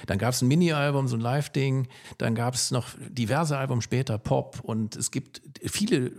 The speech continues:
Produktionen danach, die ich gar nicht kenne. Shame on Me, wo es immer mal wieder Lichtblicke gibt noch. Ich habe mir irgendwelche Live-Sachen noch mal auf YouTube angeguckt. Die ist nach wie vor aktiv. Ich fand aber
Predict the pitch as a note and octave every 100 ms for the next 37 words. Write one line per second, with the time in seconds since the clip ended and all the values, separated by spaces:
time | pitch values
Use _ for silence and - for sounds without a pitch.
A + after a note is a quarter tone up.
0 | - - D3+ B2+ E3+ D3+ B2+ A#2+ D#3+ -
1 | C#3 C#3 C#3 A#2+ - E3 E3+ C3 B2+ -
2 | C3+ C#3+ A#2+ A#2+ C3 F3 F3 C3+ C#3+ C3
3 | F3+ F#3+ D#3+ C#3 C#3 C#3 C3+ - - C#3+
4 | C3 C#3 - C3 B2 - - - B2 C3
5 | B2+ B2 B2+ A#2 A2+ A#2 A2 G#2 A2 B2+
6 | - C3 B2+ B2 B2 B2 A#2 - C#3 D3+
7 | C#3 - B2 A#2+ - B2+ - - - -
8 | - - E3 - B2+ B2 C3 A#2+ - -
9 | G3+ G#3+ - - - - - - - D3
10 | D3+ D#3 B2+ B2